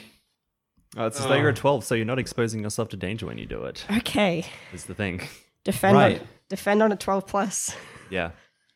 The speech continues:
Speaker 1: Uh, you actually, uh, like, run up. You're using,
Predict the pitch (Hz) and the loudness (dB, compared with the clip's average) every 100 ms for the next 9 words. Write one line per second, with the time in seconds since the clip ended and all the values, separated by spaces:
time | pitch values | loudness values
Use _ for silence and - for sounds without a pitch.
0 | - - 92 78 110 104 113 101 - 87 | -16 0 0 2 0 2 2 2 0 -6
1 | 92 - - 104 87 98 82 82 101 101 | -6 -12 -8 -8 -2 -2 -2 -2 -4 -2
2 | 101 101 90 | -4 -4 -6